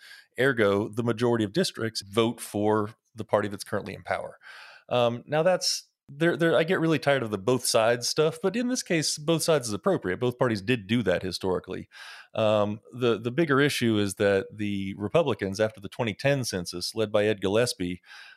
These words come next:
um, really kind of put it into overdrive. I mean, it was, like, like, really, really tailor-made to maintain a Republican majority as long as possible. Um, and, uh, and would have worked, except Trump was such a divisive figure that the Democrats managed to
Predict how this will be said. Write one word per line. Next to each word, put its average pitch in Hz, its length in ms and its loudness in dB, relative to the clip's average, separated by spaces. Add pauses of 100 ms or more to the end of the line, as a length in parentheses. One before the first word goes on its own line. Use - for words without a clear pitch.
(140)
um, 101 340 -2
really 160 220 2
kind 160 160 4
of 113 80 -2
put 135 100 0
it 123 80 2
into 98 120 0
overdrive. 92 800 -2
I 113 60 -4
mean, 104 380 0
it 104 120 -2
was, 101 360 -2 (120)
like, 95 200 0 (100)
like, 92 200 -8 (200)
really, 131 480 2
really 107 500 2 (120)
tailor-made 101 800 0
to 98 200 0
maintain 104 460 0
a 98 60 -2
Republican 95 440 -2
majority 92 460 -4
as 107 120 -8
long 95 240 0
as 90 100 -10
possible. - 600 -6 (480)
Um, 98 520 0 (240)
and, 98 340 -2
uh, 95 360 0 (280)
and 107 300 -2 (100)
would 104 260 0
have 117 100 -2
worked, 143 280 2
except - 320 -2
Trump 117 200 -2
was 107 120 -4
such 117 160 0
a 120 60 -2
divisive 104 500 -2
figure 110 380 0
that 98 320 0
the 101 80 -6
Democrats 107 500 0
managed 107 260 -2
to - 80 -2